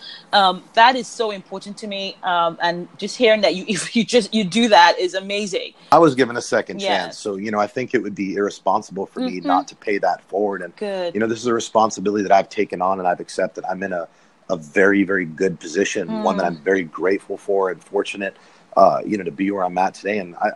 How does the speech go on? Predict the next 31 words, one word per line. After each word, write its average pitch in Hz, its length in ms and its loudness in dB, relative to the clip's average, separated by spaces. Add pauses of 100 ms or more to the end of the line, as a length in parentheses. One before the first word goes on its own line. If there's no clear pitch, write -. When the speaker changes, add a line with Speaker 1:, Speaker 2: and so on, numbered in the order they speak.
Speaker 2:
I 120 40 0
don't 139 120 2
wanna 131 160 -4
take - 240 -2
anything 107 320 -6
for 95 120 -12
granted, 95 360 -2
and 80 140 -14
I 90 60 -6
wanna 101 180 -2
use 92 340 -2
this - 280 -6
outlet, 90 400 0 (440)
um, 82 320 0
you 95 80 -8
know, 87 80 -6
where 95 240 2
I'm 95 200 0
at 82 200 -4
now 92 360 0 (400)
as, 87 400 -2
you 110 60 -4
know, 92 140 -4
an 90 80 -4
opportunity 92 540 -4
to 78 100 -2
help - 400 0
other 87 180 -4
people 101 360 -2
that 85 220 2 (460)
either 92 380 2